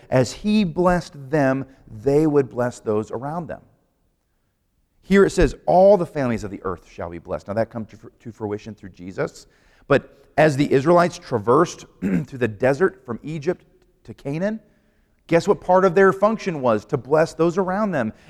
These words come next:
As they settled into Canaan <clears throat> and, and, and,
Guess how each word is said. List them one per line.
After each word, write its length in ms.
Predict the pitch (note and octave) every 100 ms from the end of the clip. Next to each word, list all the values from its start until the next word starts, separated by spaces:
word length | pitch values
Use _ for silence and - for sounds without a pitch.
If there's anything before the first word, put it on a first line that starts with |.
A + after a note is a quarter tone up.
| -
As 240 | D3+ E3+
they 140 | D3+ D3
settled 380 | - D3+ E3 F3+
into 160 | D3+
Canaan 520 | A2+ - D#3+ G3 G#3+ - _ _
<clears throat> 260 | _ -
and, 320 | G3+ F#3+ E3 -
and, 360 | D3+ D#3+ D3+ -
and, 240 | C3+ B2